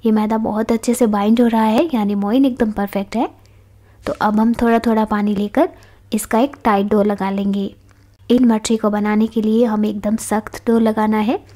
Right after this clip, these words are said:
तो टोटल हमने यहाँ पर वन थर्ड कप पानी का ही यूज़ किया है इस डो को लगाने के लिए।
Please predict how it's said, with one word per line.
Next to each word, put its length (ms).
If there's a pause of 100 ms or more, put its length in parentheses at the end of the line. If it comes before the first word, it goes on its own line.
(840)
तो 100
टोटल 340
हमने 240
यहाँ 240
पर 160
वन 180
थर्ड 220
कप 240
पानी 260
का 140
ही 200
यूज़ 280
किया 240
है 180 (100)
इस 180
डो 100
को 160
लगाने 440
के 160
लिए। 280